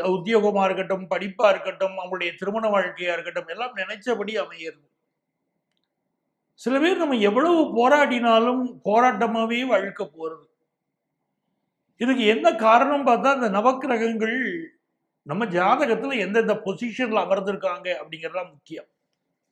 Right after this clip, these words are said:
இப்ப இந்த ஜூலை மாதம் அப்படின்னு நம்ம எடுத்துக்கும் போது,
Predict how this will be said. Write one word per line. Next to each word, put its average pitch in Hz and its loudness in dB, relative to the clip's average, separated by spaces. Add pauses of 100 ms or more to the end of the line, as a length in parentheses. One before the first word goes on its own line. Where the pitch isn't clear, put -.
(1800)
இப்ப 294 2
இந்த 269 0
ஜூலை 320 4
மாதம் 294 2 (120)
அப்படின்னு 262 0
நம்ம 240 0
எடுத்துக்கும் 226 -4
போது, 226 0